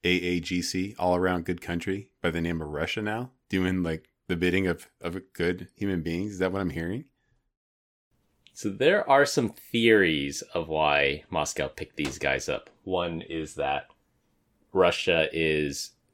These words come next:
Speaker 2: creating a lot of disturbance in Ukraine right now, and to please the Western, uh, countries, that they,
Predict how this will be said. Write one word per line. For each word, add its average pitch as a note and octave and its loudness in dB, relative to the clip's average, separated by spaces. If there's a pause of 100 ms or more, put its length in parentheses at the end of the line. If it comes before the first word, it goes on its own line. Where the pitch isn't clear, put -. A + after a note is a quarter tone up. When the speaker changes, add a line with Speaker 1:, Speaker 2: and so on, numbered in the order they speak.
(240)
Speaker 2:
creating D2+ -2
a C#2+ -2
lot C#2 0
of C2+ -6
disturbance D#2 -6
in D#2 -6
Ukraine D2 -6
right F2 -2
now, A#2+ -2 (320)
and D2 -2
to D2 -4
please D#2+ -6
the C#2 -8 (140)
Western, D#2 -4 (440)
uh, - -12 (220)
countries, - -6
that D#2 -4
they, D#2 -4